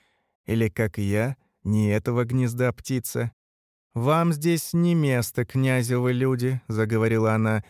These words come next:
«на моей глубине вам не ходить». В голосе ее не было ни тепла, ни холода, ни красок.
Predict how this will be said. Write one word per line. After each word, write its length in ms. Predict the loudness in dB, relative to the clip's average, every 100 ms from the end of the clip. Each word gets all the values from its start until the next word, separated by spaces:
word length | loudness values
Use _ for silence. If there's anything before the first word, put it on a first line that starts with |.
| _ _ -4
«на 180 | 0
моей 380 | 0 0 0 0
глубине 720 | 0 0 0 2 2 0 -2 -6 -6
вам 480 | -2 0 2 2 0
не 100 | 0
ходить». 640 | -2 -2 -2 -6 -8 -18 _ _ _ _ -8
В 160 | -6
голосе 520 | 0 2 2 0 0 2
ее 200 | 2 2
не 240 | 0 0
было 220 | 0 0
ни 200 | 2 0
тепла, 540 | 0 -4 -2 0 0 0
ни 160 | 0
холода, 640 | -2 0 0 0 0 -2 -4 _ _
ни 240 | 0 0 0
красок. 680 | -2 -2 -2 -6 -14 -18